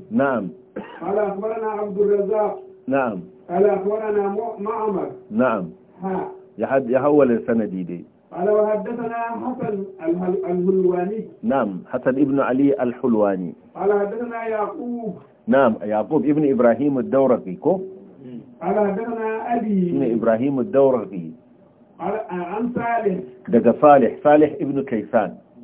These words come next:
Speaker 2: كلهم عن الزهري.
Speaker 1: Dukkaninsu daga Az-Zuhri, wato da Layth, da Ma'mar, da Salih, dukkaninsu daga Az-Zuhri.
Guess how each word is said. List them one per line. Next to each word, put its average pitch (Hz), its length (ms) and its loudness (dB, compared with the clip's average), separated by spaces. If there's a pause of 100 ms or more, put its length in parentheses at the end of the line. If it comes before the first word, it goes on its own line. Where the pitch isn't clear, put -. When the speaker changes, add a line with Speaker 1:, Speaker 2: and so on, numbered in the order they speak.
Speaker 2:
كلهم 262 580 -4
عن 220 200 -4
الزهري. 185 760 -2
Speaker 1:
Dukkaninsu 147 680 4 (640)
daga 110 440 2
Az-Zuhri, 113 380 -2
wato 107 300 0
da 107 140 0
Layth, 120 360 4 (380)
da 107 160 8
Ma'mar, 120 500 4 (960)
da 98 220 0
Salih, 127 420 8 (680)
dukkaninsu 120 500 4
daga 95 340 2
Az-Zuhri. 120 800 4